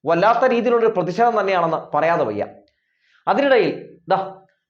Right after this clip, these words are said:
പിണറായി സർക്കാരിനെ പറ്റി അവിടെ നിന്ന ഏതൊരു കുത്തിത്തിരിപ്പ് മാപ്ര ഒരു ചോദ്യം ചോദിച്ചു. അത് വലിയ ഇഷ്ടപ്പെട്ടു കേട്ടോ.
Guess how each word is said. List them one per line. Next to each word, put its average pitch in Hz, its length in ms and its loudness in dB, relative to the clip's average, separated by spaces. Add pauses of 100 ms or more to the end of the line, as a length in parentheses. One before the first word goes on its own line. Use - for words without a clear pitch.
(100)
പിണറായി 277 280 2
സർക്കാരിനെ 226 440 2
പറ്റി 185 520 -2
അവിടെ 202 220 0
നിന്ന 190 280 -2
ഏതൊരു 202 280 0
കുത്തിത്തിരിപ്പ് 170 500 -4
മാപ്ര 139 440 -2
ഒരു 139 120 -2
ചോദ്യം 135 320 -4
ചോദിച്ചു. 104 380 -12
അത് 220 120 0
വലിയ 233 180 2
ഇഷ്ടപ്പെട്ടു 185 360 -4
കേട്ടോ. 107 320 -8